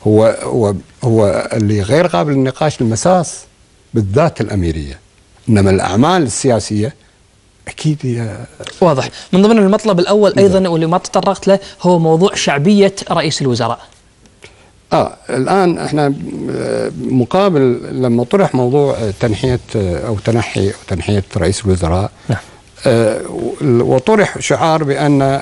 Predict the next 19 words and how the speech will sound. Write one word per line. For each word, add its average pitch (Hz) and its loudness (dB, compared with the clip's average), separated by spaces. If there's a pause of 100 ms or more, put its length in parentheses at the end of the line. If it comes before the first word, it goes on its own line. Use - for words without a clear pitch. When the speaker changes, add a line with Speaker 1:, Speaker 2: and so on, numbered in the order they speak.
(140)
Speaker 1:
رئيس 135 -2
وزراء 135 4
جديد 131 0
بحكومة 120 0
جديدة 123 0
بمنهج 113 0
جديد. 73 -12 (280)
Speaker 2:
نعم. 127 -2 (800)
Speaker 1:
السؤال 190 2
هو 160 4 (300)
هل 147 4 (240)
مجرد 123 0 (300)
تنحية، 113 0 (220)
آه، 95 -4
رئيس 110 0
الوزراء 98 0
الآن 101 -2
يعني 71 -12 (100)
يحل 135 0